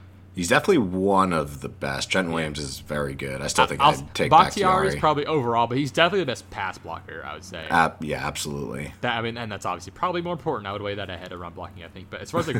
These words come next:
Speaker 1: <laughs>
Speaker 2: I think Trent Williams may be a better run blocker, but
Speaker 1: Hmm. Well, you know, Packers, I think I'd, I'd rather have a really good pass
Speaker 2: Oh, yeah.
Speaker 1: blocker.
Speaker 2: I think I, I think in
Speaker 1: <laughs>
Speaker 2: any scenario, even if I'm a run first team, I want a better pass blocker.
Speaker 1: <laughs>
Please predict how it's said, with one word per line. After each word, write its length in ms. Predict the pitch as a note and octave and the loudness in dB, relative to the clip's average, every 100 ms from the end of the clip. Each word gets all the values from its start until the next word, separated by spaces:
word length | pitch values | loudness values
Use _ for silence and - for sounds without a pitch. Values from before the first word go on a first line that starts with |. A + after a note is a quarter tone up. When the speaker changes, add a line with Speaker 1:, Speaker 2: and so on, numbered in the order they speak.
| A#2+ C#3 | -2 -4
Speaker 1:
<laughs> 120 | G3+ B2 | -4 -2
Speaker 2:
I 80 | C3+ | -2
think 220 | C4 B3+ | -4 -2
Trent 220 | G3 D#3 | 0 2
Williams 180 | D3+ B2 | 0 -2
may 100 | B2+ | 0
be 100 | A#2+ | -2
a 40 | |
better 220 | A2 G2 | -2 -4
run 180 | E2 E2 | -4 -8
blocker, 460 | F2 F#2 F#2+ G2 F#2 - - - - - - - - - - | -4 -4 -4 -8 -8 -14 -20 -20 -20 -18 -20 -20 -20 -20 -12
but 240 | E2+ E2 - | -10 -10 -8
Speaker 1:
Hmm. 280 | - F#2+ D2 C#2+ - - - - - - - - | 0 0 0 -6 -14 -20 -20 -20 -20 -20 -12 6
Well, 260 | E3+ G#3 | 8 8
you 120 | D#3+ D3 | 8 8
know, 220 | D3+ C#3+ - - | 8 6 2 6
Packers, 580 | B2 B2 B2 A#2 - - - - | 6 6 0 -2 -6 -10 -20 -12
I 40 | A2+ | -4
think 200 | C3+ A#2 | 0 2
I'd, 200 | G#2 F#2 | 2 4
I'd 160 | F2+ F2+ | 2 4
rather 200 | F2+ F2+ | 4 2
have 140 | D#2 | 0
a 40 | D2+ | -4
really 200 | D2 C#2+ | -4 -4
good 220 | C#2+ C2 - | -8 -10 -14
pass 440 | - D#2+ C2 - - | -8 -6 -4 -4 2
Speaker 2:
Oh, 80 | D#3+ | 4
yeah. 240 | C3 F#2 | 4 0
Speaker 1:
blocker. 140 | E2 - | -6 2
Speaker 2:
I 140 | D#3+ F3 | 6 6
think 200 | B3+ B3+ | 6 4
I, 100 | E3+ | 6
I 20 | C3+ G3 | 8 8
think 200 | F#3 D3+ | 8 8
in 20 | C#3 | 6
Speaker 1:
<laughs> 0 | |
Speaker 2:
any 180 | D3 C#3+ | 2 2
scenario, 600 | - C3 A#2+ A2+ G#2 G#2+ | 0 0 2 2 0 0
even 260 | C3 D3+ D3 | 0 2 0
if 80 | |
I'm 120 | C3+ A#2+ | 0 -2
a 60 | |
run 160 | A2+ A2+ | -2 -2
first 220 | A2+ - | -6 -4
team, 160 | B2+ G#2 | -2 -2
I 80 | F#2+ | -4
want 220 | F#2+ F#2+ | -6 -8
a 40 | |
better 240 | F2 F2 E2 | -8 -8 -8
pass 240 | E2 F#2 | -10 -10
blocker. 360 | - - - - - - - - | -12 -14 -14 -16 -18 -20 -20 -20
Speaker 1:
<laughs> 60 | - | -6